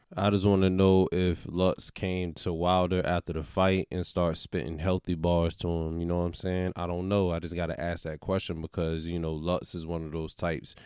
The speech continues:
that like to educate the good brothers on the things that we need to know for the culture and the community. So if he walked out with Lutz, you know, I thought he, you know, was just gonna get some point, especially, you know, about being healthy,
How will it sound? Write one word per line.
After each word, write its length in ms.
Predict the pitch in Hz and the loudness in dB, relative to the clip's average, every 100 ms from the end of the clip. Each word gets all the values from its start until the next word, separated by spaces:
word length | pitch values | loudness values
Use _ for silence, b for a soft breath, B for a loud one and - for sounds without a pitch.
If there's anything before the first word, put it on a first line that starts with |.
| B B B | B B B
that 160 | 90 82 | -4 -2
like 200 | 82 - | -4 -4
to 260 | 82 80 82 B B B | -4 -4 -6 B B B
educate 540 | 117 110 101 - 95 - | 2 2 2 0 0 -2
the 80 | |
good 300 | 82 90 80 | -4 -2 -2
brothers 360 | 87 87 85 82 | -2 -2 -4 -2
on 380 | 87 82 82 80 | -4 -2 -4 -4
the 80 | 82 | -4
things 380 | - 92 85 | -2 -2 0
that 180 | 82 80 | -2 -2
we 100 | 87 | -2
need 200 | 90 90 | -4 -2
to 80 | 87 | -2
know 320 | 85 92 87 | 0 0 0
for 200 | 85 87 | -2 -4
the 100 | 78 | -4
culture 420 | - 92 90 - | 0 0 0 -4
and 100 | 82 | -4
the 60 | 80 | -6
community. 640 | - 85 101 104 82 78 - B B B | -6 0 2 4 2 -2 -6 B B B
So 340 | - 98 85 85 | 0 4 4 4
if 100 | - | 2
he 80 | |
walked 320 | 85 90 - 87 | 4 6 6 4
out 200 | 113 92 | 4 4
with 120 | 85 | 0
Lutz, 400 | 87 76 - - B B B B | 0 0 -4 -14 B B B B
you 140 | 98 | -4
know, 180 | 90 85 | -2 0
I 100 | 87 - | -2 0
thought 260 | 90 87 | 0 0
he, 240 | 90 87 - | -2 -6 -8
you 160 | 92 95 | -8 -6
know, 240 | 85 85 | -4 -4
was 240 | 78 87 | -4 -8
just 240 | 82 85 - | -6 -10 -6
gonna 200 | 90 85 | -4 -4
get 140 | 87 | -4
some 180 | - 80 | -4 -2
point, 280 | - 110 104 | 2 2 2
especially, 540 | 95 - 127 - 110 | 0 0 -2 -2 -4
you 200 | 101 90 | -4 -4
know, 220 | 107 98 | -2 0
about 260 | 95 95 87 | 0 0 0
being 260 | 95 85 80 | -2 -2 -2
healthy, 440 | 95 - 104 | -2 -2 -6